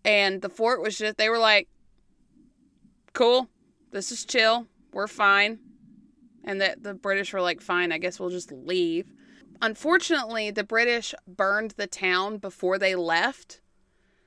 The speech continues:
but the Castillo was fine and was the only standing part of the original city. So this is the third time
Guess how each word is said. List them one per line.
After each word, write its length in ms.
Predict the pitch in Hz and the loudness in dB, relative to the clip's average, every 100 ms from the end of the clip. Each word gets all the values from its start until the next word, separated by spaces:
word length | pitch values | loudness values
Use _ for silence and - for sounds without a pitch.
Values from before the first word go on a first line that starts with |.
| _ _ _ _ _ | _ _ _ _ _
but 120 | 214 | -8
the 80 | 208 | -8
Castillo 600 | - 247 - 294 285 240 | -8 -6 -2 2 4 2
was 220 | 208 190 | 0 -4
fine 480 | - 180 160 151 185 _ _ _ _ _ _ _ _ _ | -2 -2 -2 -6 -10 _ _ _ _ _ _ _ _ _
and 240 | 214 208 | 2 4
was 140 | 196 196 | 0 -4
the 180 | 214 - | -8 -2
only 320 | 214 220 247 | -2 0 -4
standing 520 | 240 - 226 214 214 202 | -6 0 2 2 -2 -8
part 460 | - 196 185 - - - | -2 -2 -2 -6 -20 2
of 280 | 214 214 202 | 4 4 2
the 200 | 214 196 | -8 -8
original 460 | 190 185 185 175 | -8 -10 -10 -12
city. 280 | - 170 147 | -12 -14 -14
So 200 | - 185 | -8 -4
this 240 | 226 415 | -4 -2
is 160 | 453 381 | -2 -4
the 160 | - 226 | -6 -6
third 600 | - _ 220 233 240 220 | -8 _ 2 2 0 -2
time 540 | - 202 190 156 127 | 4 6 6 4 -6